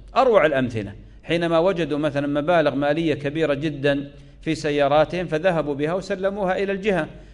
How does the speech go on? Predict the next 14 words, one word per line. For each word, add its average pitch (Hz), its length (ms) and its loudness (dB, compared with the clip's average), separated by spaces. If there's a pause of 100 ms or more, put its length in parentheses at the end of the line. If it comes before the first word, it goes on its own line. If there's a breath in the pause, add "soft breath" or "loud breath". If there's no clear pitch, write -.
(200 loud breath)
ما، 160 220 0
ما 175 120 0
عرفوا 160 400 2
أصحابها. 131 480 0 (260 loud breath)
هذا 196 200 0
يدل 202 220 0
على 185 260 2
أن 190 80 -4
هناك 190 340 -2
إيمان 185 560 2 (400 loud breath)
يتربع 170 520 0
على 160 200 2
عرش 160 260 0
القلب، 147 420 0